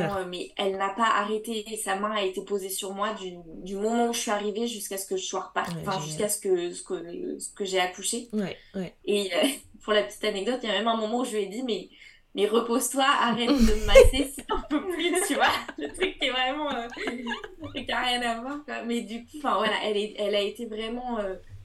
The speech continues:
Speaker 2: présente à cent pour cent.
Speaker 1: Mm.
Speaker 2: Et, euh,
Speaker 1: Et ça
Speaker 2: et
Speaker 1: t'a
Speaker 2: je me
Speaker 1: aidé, quoi.
Speaker 2: rappelle
Speaker 1: Ok.
Speaker 2: carrément, tu vois, je, je, j'aurais jamais, euh, imaginé, euh, que, que cette femme-là, euh,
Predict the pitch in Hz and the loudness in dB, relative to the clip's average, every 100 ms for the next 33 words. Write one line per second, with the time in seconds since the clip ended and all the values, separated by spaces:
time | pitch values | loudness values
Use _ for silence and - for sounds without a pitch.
0 | - - 269 254 233 254 247 208 196 196 | -14 -10 -4 -2 -2 -4 -4 -4 -2 -2
1 | - 247 214 175 165 247 285 - 208 202 | -4 -6 -4 -4 -4 -4 -4 -4 -4 -4
2 | 190 190 185 185 180 - - - 202 180 | -6 -8 -8 -10 -12 -16 -4 4 4 6
3 | 208 180 175 160 - 208 240 226 - - | 6 6 6 4 2 -2 -2 -8 -8 -8
4 | 202 190 202 240 240 - 196 208 190 190 | -4 -2 -2 -2 -4 -4 2 2 2 0
5 | 185 185 185 185 185 185 185 - _ - | 2 0 0 2 4 4 2 -4 _ -8
6 | 214 208 208 208 220 233 247 226 202 196 | -2 0 2 2 0 0 -2 -2 -2 -2
7 | 190 185 - 220 220 220 208 220 240 247 | -2 -4 -6 -6 -4 -4 -6 -6 -6 -4
8 | 208 190 185 185 202 190 185 185 - 196 | -4 -4 -6 -6 -4 0 2 0 -4 -8
9 | 185 190 - 190 185 220 208 214 202 214 | -4 -4 -4 -8 -6 0 0 0 2 2
10 | 247 240 190 175 | 4 2 0 -4